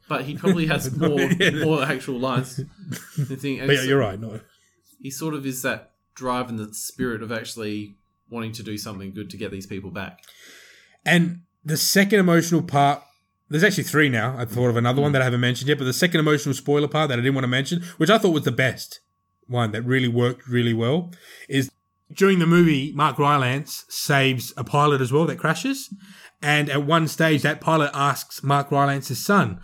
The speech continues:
Speaker 2: like, "What's his deal?" Talking about Mark Rylance's character. And he says, "Well, he had a son that was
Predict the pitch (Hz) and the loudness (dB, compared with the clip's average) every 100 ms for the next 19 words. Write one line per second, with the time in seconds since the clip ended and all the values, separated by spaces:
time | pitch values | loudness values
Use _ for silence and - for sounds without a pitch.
0 | - 139 143 147 156 - 151 117 185 185 | -8 -6 -4 -2 -2 0 0 2 4 2
1 | 123 - _ - 123 117 110 110 123 135 | 0 -10 _ -6 -4 -2 -4 -4 -2 0
2 | 131 117 120 - 104 92 95 - - - | 0 -4 -8 -4 -4 -6 -14 -16 -20 -20
3 | - _ 143 123 170 175 170 151 135 - | -20 _ 0 2 2 4 2 2 0 -10
4 | _ _ _ _ _ _ _ _ 147 147 | _ _ _ _ _ _ _ _ -4 2
5 | 151 147 139 - _ _ _ _ _ _ | 4 4 0 -8 _ _ _ _ _ _
6 | _ - 165 147 147 - - 156 147 123 | _ 0 2 4 2 -2 0 4 4 2
7 | 104 - 127 135 135 131 117 - | -4 -6 -4 0 0 0 -2 -8